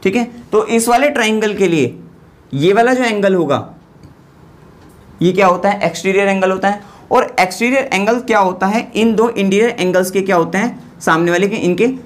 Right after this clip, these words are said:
sum के equal होता है। Suppose करिए ये angle जो है आपका, अ, जो है ये एट है और ये फ़ाइव, ये फ़ाइव है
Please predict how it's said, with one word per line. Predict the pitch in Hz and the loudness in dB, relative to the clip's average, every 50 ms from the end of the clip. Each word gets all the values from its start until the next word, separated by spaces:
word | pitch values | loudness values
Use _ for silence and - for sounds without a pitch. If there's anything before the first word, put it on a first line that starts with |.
| - - - | -18 -18 -14
sum | - - - 202 196 208 | -8 -2 -2 0 0 0
के | - - 240 233 - | 0 0 0 0 0
equal | 190 190 - 190 170 | -2 -2 0 2 2
होता | 151 127 127 127 123 | 2 0 -2 -4 -4
है। | 123 110 104 101 - - - - - | -4 -4 -6 -8 -12 -16 -20 -20 -12
Suppose | - - 190 180 185 208 226 226 | -4 -2 -2 0 0 0 0 0
करिए | 226 196 180 165 185 214 226 226 - - | 0 -2 -2 0 0 0 -2 -2 -6 -4
ये | 143 147 185 202 | 0 2 2 2
angle | 196 196 170 165 170 170 180 202 190 | 2 0 -2 0 2 2 2 2 0
जो | 196 160 165 156 | 0 0 0 0
है | 170 165 156 | 0 0 0
आपका, | 160 143 131 - - 139 143 175 196 - - - - - - - - - | 0 0 -2 -4 -2 -2 -2 -2 -2 -6 -10 -16 -20 -20 -20 -16 -6 -2
अ, | 143 143 135 135 | 0 2 2 2
जो | 135 131 139 139 | 2 2 2 2
है | 135 139 147 160 196 - - - - - - - - - - - | 0 0 -2 -2 -2 -4 -8 -12 -16 -20 -20 -20 -20 -14 -8 -4
ये | 131 143 165 190 - - | 0 0 0 0 0 0
एट | 156 156 156 - 151 | 0 0 0 0 -2
है | 143 - - - - - - - - - - - - - - - | -2 -2 -4 -6 -12 -18 -20 -20 -20 -20 -20 -20 -20 -20 -10 -4
और | - 147 151 156 | 0 0 2 2
ये | 175 196 | 2 0
फ़ाइव, | 196 196 160 147 147 160 143 - - | 0 2 0 2 2 0 -2 -4 -2
ये | 143 139 151 175 | 0 2 2 2
फ़ाइव | 165 170 147 139 147 143 | 2 0 0 0 0 0
है | 165 196 | 0 -2